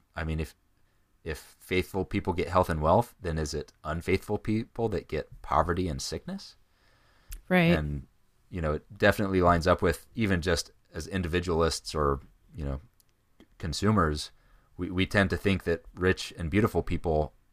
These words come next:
Speaker 1: have done something right to get there.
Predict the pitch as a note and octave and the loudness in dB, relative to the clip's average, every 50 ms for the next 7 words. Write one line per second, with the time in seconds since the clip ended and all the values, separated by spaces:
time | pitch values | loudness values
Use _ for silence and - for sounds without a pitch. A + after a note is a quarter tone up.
0 | _ _ - - F2 F2 D#2+ - - F2+ E2+ D#2+ - F2 E2 D#2 - D2+ C2+ C2 | _ _ -14 -6 -4 -4 -4 -2 -2 -2 -2 0 0 -2 -2 -2 -4 -4 -2 0
1 | C#2+ F#2+ A2 - - - - - _ _ _ _ _ - D2 - G2+ A#2 - - | 2 2 2 0 -2 -8 -20 -20 _ _ _ _ _ -12 -4 -2 -2 -2 -2 -6
2 | - - - | -14 -14 -16